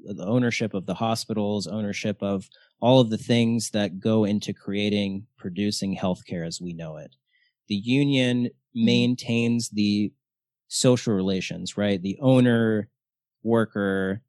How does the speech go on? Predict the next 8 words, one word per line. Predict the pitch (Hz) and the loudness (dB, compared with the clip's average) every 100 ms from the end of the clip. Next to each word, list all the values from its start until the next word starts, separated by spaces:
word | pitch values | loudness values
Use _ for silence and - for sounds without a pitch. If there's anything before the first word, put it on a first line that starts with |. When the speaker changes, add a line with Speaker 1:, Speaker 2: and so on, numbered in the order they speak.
| _ _ _ | _ _ _
Speaker 1:
employer, | 110 - 117 113 113 110 | -4 0 2 6 6 4
employee | 101 104 110 107 104 101 101 101 113 - - | 2 0 2 4 6 4 2 0 -2 -8 -6
kind | 101 98 | -4 -2
of | 95 101 - - _ | -2 -6 -14 -20 _
social | - 117 - 104 | 2 2 2 0
relation, | 92 95 90 90 87 | 0 0 -2 -6 -6
right? | 98 92 | -6 -4
The, | 104 | -4